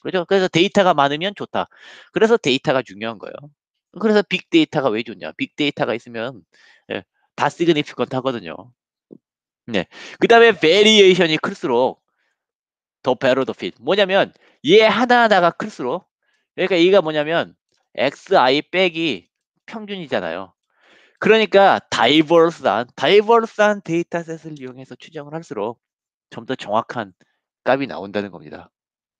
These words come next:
음, 이것도 주-, 결국 우리가 주가 예측 모형을 만드는데, 어, 주가 예측 모-, 모형 만드는데, 어, 이천, 어, 주가 예측 모형 만드는데, 어, 이천십구 년도 데이터만 사용해서, 이천십구 년도 데이터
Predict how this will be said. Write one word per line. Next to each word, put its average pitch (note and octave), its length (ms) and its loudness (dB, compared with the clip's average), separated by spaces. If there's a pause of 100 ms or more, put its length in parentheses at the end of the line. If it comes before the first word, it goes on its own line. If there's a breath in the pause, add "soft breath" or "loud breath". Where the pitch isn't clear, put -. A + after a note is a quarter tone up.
(160)
음, G#3 80 -14
이것도 A#3 300 0
주-, E3+ 300 -18 (340 soft breath)
결국 G3+ 220 2
우리가 E3 360 4 (480 soft breath)
주가 - 400 0
예측 D3 320 -2
모형을 B2 360 -4
만드는데, F#2 720 -8 (920 soft breath)
어, - 120 -20
주가 E3 260 0
예측 D#3 200 -2
모-, C3+ 140 -10
모형 A#2 300 -6
만드는데, F#2+ 580 -6 (560)
어, A#2 340 -6 (420)
이천, F3 540 -2 (1200)
어, C#3 140 -8
주가 - 240 0
예측 D3+ 220 0
모형 C3 280 0
만드는데, A2+ 560 0 (400)
어, A2 260 -6
이천십구 E3 600 -2
년도 D#3+ 280 -4
데이터만 G2 380 -2
사용해서, B2+ 380 -6
이천십구 D3 460 -8
년도 D3+ 220 -8
데이터 A2 580 -2